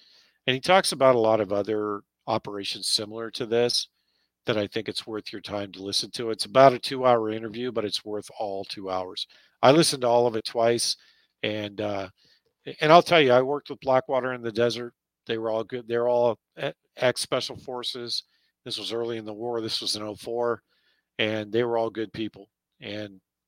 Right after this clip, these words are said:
you know, Eric, Eric Prince was a good friend of the Bushes, good friends of, uh, George W. Bush. I, you know, I'm not gonna comment on that relationship because right now it doesn't matter, because I think the content of what he's saying is very important for people to hear.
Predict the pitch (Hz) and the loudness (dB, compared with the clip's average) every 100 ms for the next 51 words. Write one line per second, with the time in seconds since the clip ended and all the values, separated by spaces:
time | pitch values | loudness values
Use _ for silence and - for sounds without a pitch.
0 | _ _ _ - 104 98 - - 139 135 | _ _ _ -14 -12 -12 -8 0 2 2
1 | - _ _ _ _ _ 151 151 - 151 | -4 _ _ _ _ _ 0 0 0 -2
2 | 147 - 139 104 120 117 110 131 - 131 | -2 -4 -4 0 0 0 -2 -6 -4 -4
3 | 131 107 110 120 - 120 113 - 127 104 | -4 -8 -8 -6 -4 -4 -4 -6 -8 -8
4 | 120 110 110 104 104 113 107 95 110 104 | -8 -6 -6 -6 -6 -6 -6 -8 -12 -8
5 | - 107 107 98 113 107 - - _ _ | -6 -6 -6 -8 -6 -6 -8 -10 _ _
6 | _ _ _ 110 104 - _ _ 107 104 | _ _ _ 4 4 0 _ _ -12 -8
7 | 104 110 117 - 110 117 117 117 113 113 | -6 -2 -2 -2 -2 0 0 0 0 0
8 | 110 113 113 113 - - 131 117 - - | -2 -2 -2 -2 -4 -2 -2 -2 -4 -6
9 | 104 - - _ _ 143 - 113 104 110 | -2 -2 -4 _ _ -20 -6 -4 -2 -4
10 | 107 104 101 98 98 104 110 113 _ _ | -4 -2 -2 -4 -4 -2 -2 -4 _ _
11 | _ _ _ _ _ 123 123 107 101 113 | _ _ _ _ _ -4 -2 -2 -2 -6
12 | 101 - 117 123 135 135 113 127 101 113 | -6 0 4 4 4 0 -2 -4 -4 -2
13 | - 117 117 123 113 95 107 104 104 - | 0 0 -2 -4 -6 -8 -6 -6 -6 -8
14 | 113 110 - 98 110 - 95 113 113 131 | -10 -10 -14 -14 -14 -12 -10 -4 -2 -2